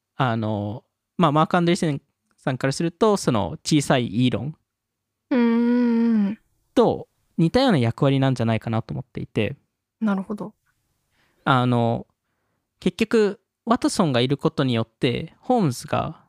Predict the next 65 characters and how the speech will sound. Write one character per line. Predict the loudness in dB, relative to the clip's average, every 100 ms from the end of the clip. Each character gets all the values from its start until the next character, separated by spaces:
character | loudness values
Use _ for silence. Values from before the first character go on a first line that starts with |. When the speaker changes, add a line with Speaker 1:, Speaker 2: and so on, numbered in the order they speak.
| _
Speaker 1:
毎 | -2
回 | 0 -2 -6 _ -8
そ | -2
の | -2 -2 -8
推 | -8 -2 0
理 | 0
を |
説 | 0 -2 -2 -2
明 | 0
し | 0
な | 0
い | -2
と |
い | -6
け | -10
な |
い | -10
じ | -10
ゃ |
な | -12
い |
で |
す | -12
か。 | -14 -16 _ _ _ _ _ _ 0
Speaker 2:
う | 2
ー | 4 4 4 4 4 2 0 -4
ん。 | -8 _ _
Speaker 1:
で、 | -4
す-、 | -2 -4 -10
自 | -4 0
分 | 2 2 0 -4 _ _
で | -6
や |
っ |
ぱ | -2 -4 -4
他 | -2 0 2
の |
人 | 0 0
に | 0
説 | 0 0 2
明 | 2
し | 2 2
な | 0
い |
と | 0
い | -4
け | -2 0
な |
い | 0
っ |
て | -4 -8 -4
い |
う |
の | -2 0
は、 | 0 0
よ | 0
り | 0
そ | 0 0
れ | 2
を | 2
理 | 0
解 | 0 -2
し | -2
な | -4
か-、 | -4